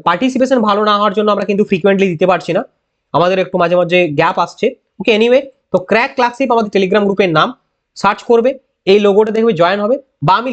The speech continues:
লিঙ্কটা তো ডেসক্রিপশন বক্সে দিয়েই রাখছি, ওখানে ক্লিক করবে জয়েন হয়ে যাবে। কি আছে, পয়সা তো লাগছে না, সম্পূর্ণ ফ্রিতেই হবে জয়েন হওয়া, ঠিক আছে। আর যে লাল বাটনটা দেখছো না, সাবস্ক্রাইব বাটনগুলো, ওটাতে টিপতে গেলেও না তোমাকে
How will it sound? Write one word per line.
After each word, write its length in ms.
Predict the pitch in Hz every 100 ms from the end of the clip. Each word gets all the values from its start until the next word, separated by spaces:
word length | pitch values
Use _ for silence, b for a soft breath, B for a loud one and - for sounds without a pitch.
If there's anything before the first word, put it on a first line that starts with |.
| 202
লিঙ্কটা 240 | 214 226
তো 60 | 254 185
ডেসক্রিপশন 320 | - 214 226
বক্সে 180 | 214 220 165
দিয়েই 200 | 185 160
রাখছি, 200 | 127 - 117
ওখানে 160 | 185 190
ক্লিক 160 | 190 -
করবে 140 | 214 196
জয়েন 140 | 202
হয়ে 100 | 214 220
যাবে। 100 | 226
কি 80 | 196 147
আছে, 120 | - - _ _ -
পয়সা 200 | 160 214
তো 40 | 269
লাগছে 180 | 247 226
না, 40 | 208
সম্পূর্ণ 240 | 202 208 226 226
ফ্রিতেই 240 | 202 220
হবে 120 | 202 151
জয়েন 140 | 139 131
হওয়া, 100 | 127
ঠিক 80 | 240 208
আছে। 120 | 117 - _ _ -
আর 100 | 175 190
যে 60 | 190
লাল 140 | 190 220
বাটনটা 300 | 220 233 233
দেখছো 160 | 254 311 277
না, 60 | - _ _ _ _ _ -
সাবস্ক্রাইব 320 | 190 - 240 214
বাটনগুলো, 380 | 180 147 113 - _ _ _ _ _
ওটাতে 280 | 170 202 226 214
টিপতে 200 | 214 233
গেলেও 140 | 254 285
না 60 | 226
তোমাকে 160 | 220